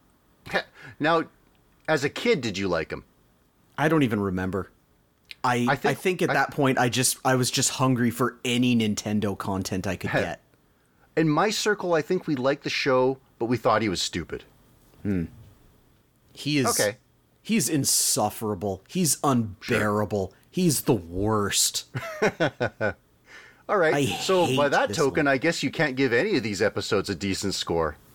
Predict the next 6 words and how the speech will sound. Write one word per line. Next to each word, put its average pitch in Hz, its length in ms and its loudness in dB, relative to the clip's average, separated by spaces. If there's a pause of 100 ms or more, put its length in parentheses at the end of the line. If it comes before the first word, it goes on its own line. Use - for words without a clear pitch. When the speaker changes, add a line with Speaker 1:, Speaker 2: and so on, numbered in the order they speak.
(640)
Speaker 2:
You 190 160 0
know 381 180 2
what? 151 320 0 (420)
I 190 140 0
actually 220 580 0 (140)
do. 131 640 -2